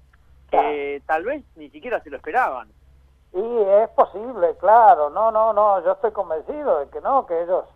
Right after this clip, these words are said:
Speaker 2: eh, eh, viven luchando para, para, para, para darle para adelante en todo aspecto, ¿no? Este, y hasta en los lugares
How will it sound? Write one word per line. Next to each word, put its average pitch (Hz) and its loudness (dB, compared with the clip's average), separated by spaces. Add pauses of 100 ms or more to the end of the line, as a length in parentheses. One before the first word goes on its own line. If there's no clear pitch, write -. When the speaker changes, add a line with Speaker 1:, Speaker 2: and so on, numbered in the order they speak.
(540)
Speaker 2:
eh, 143 0 (260)
eh, 120 -14 (100)
viven 170 -2
luchando 180 4
para, 139 0
para, 131 -6
para, 127 -4 (640)
para 143 0
darle 170 0
para 147 -4
adelante 180 2
en 143 -10
todo 180 2
aspecto, 214 -6
¿no? 160 -4
Este, - -20
y 143 -10
hasta 120 -4
en 117 -16
los 117 -8
lugares 143 0